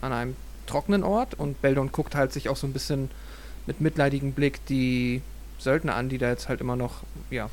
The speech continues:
zur Hälfte im Wasser stehen. Ähm,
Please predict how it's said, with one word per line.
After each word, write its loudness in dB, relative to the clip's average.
zur -4
Hälfte 0
im 0
Wasser 0
stehen. -2
Ähm, 2